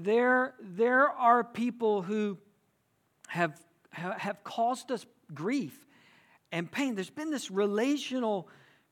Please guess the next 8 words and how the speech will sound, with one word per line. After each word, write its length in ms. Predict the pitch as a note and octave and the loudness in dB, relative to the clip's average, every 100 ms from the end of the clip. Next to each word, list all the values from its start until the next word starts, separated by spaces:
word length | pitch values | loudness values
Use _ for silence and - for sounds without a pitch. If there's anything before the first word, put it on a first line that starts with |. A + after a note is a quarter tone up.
| _ | _
conflict. 600 | - - B3+ D4 A3+ G3 G#3+ E4+ - | -14 -4 0 0 -2 -4 -6 -10 -12
M-, 400 | D4+ C4+ C#4+ - _ - | -6 -4 -4 -8 _ -14
some 320 | - C#4 E4+ | 2 4 8
of 120 | F#4 | 6
us 180 | D#4+ - | 4 2
might 240 | B3+ G#3+ | 2 2
even 240 | G#3+ G#3 F#3+ | 0 -2 -4
say 320 | - E3 D#3 | 0 2 2